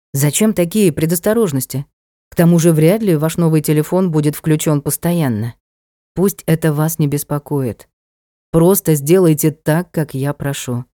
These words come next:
Тем более, что мучиться вам придется недолго, ведь заседание комиссии в следующую пятницу, кажется". Он спрятал бумажник во внутренний карман, а Николай заметил, что под пиджаком адвоката находится кобура.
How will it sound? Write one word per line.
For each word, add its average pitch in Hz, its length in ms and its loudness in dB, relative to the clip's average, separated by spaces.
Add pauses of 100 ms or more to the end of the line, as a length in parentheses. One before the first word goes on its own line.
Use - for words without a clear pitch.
(500)
Тем 180 200 2
более, 185 280 4
что 175 200 0
мучиться 180 480 2
вам 165 140 2
придется 175 400 0
недолго, 170 640 0 (140)
ведь 180 140 0
заседание 180 560 2
комиссии 175 580 0
в 160 40 -6
следующую 160 600 0
пятницу, 165 480 -2
кажется". 123 520 -6 (720)
Он 196 140 4
спрятал 220 400 2
бумажник 208 560 0
во 180 100 0
внутренний 208 420 0
карман, 160 540 -2 (140)
а 156 80 0
Николай 185 380 0
заметил, 190 540 0
что - 220 -6
под 165 200 -4
пиджаком 180 500 -2
адвоката 170 580 -2
находится 151 560 -2
кобура. 156 500 -4